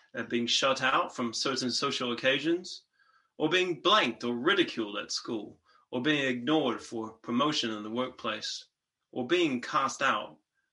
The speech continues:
by our own family. In a culture where false prophecy is the norm, Micaiah is brushed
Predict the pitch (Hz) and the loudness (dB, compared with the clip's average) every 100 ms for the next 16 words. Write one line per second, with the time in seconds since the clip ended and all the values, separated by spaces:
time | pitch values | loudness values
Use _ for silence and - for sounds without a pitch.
0 | _ _ 117 110 113 120 110 - 120 104 | _ _ 0 2 2 2 0 0 0 0
1 | - - _ _ _ _ _ _ _ _ | -8 -16 _ _ _ _ _ _ _ _
2 | _ _ _ _ _ - - - 143 151 | _ _ _ _ _ -20 -20 -4 0 2
3 | 233 233 185 156 147 - 175 147 - 185 | 2 4 6 6 4 0 0 0 -2 -2
4 | 165 131 131 117 117 120 135 113 110 120 | 0 -2 0 0 0 0 0 -2 -6 -12
5 | - _ _ _ _ 135 - 160 180 180 | -16 _ _ _ _ -4 0 2 4 4
6 | 170 135 117 - 127 120 - - | 2 0 -4 -4 -2 -2 -2 -8